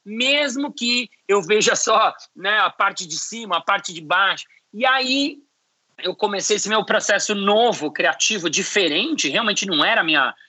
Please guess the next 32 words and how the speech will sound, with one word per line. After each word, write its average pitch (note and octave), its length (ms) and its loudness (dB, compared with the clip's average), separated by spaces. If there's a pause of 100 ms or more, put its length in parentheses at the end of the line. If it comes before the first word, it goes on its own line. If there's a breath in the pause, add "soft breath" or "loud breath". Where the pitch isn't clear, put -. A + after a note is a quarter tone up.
(160 soft breath)
minha D3 140 0
primeira D#3 340 0
opção C#3 320 -4
na, B2 240 2
na, A2+ 260 0
na, G#2+ 240 0
na A#2 140 2
atualidade, D3 560 0
mas, A3+ 320 2
enfim, A3+ 420 -6 (500)
foi B3 460 2
o F3+ 100 -8
que G#3+ 460 -6
eu, G3+ 480 4
ah, F3 240 4
encontrei G3+ 760 0
de, F#3 240 0
de D#3 120 -6
coisas F3+ 380 0
legais. G#3+ 440 2
E, E4 220 0
pra F#3+ 180 -2
minha F3+ 240 -6
surpresa, F#3 760 -2
essa D#3 300 -2
é D3 60 0
uma, C3 280 -2 (380 loud breath)
isso F#3 220 0
é - 20 2
uma D3 120 2
novidade B2+ 460 0
total, F3 640 2